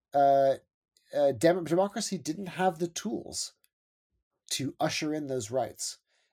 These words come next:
uh, until there was civil disobedience and, you know, the civil rights claims. And, you know,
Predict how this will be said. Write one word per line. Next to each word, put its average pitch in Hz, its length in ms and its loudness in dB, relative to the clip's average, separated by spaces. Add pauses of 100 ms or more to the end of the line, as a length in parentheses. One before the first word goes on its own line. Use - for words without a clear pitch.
(120)
uh, 135 340 -4
until 160 400 0
there 135 180 0
was 107 520 -6
civil 107 280 -8
disobedience 151 680 -6
and, 98 180 -8
you 107 60 -4
know, 95 100 -6
the 101 60 -12
civil 120 260 -6
rights 143 260 -2
claims. 92 440 -8
And, 98 100 -8 (280)
you 147 100 -6
know, 160 220 -2